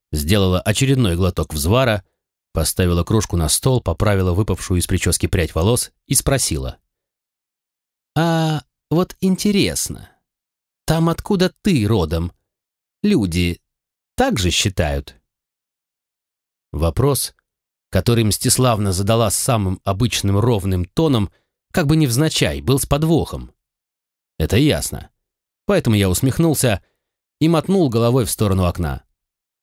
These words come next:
"Мой дом Руян, а здесь всегда так было".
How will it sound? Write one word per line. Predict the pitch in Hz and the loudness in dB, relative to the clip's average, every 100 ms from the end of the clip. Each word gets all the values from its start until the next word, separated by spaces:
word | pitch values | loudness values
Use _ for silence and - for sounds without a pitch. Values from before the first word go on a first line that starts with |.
| _ _ - | _ _ -2
"Мой | 87 135 | 2 2
дом | 131 139 | 4 2
Руян, | 143 123 117 131 131 76 _ _ _ _ _ | 4 4 4 2 0 -8 _ _ _ _ _
а | - 85 | -2 -2
здесь | 87 101 135 | 2 2 2
всегда | - 90 82 120 | 0 -4 0 0
так | 156 95 | 0 -2
было". | 76 69 64 | -4 -6 -8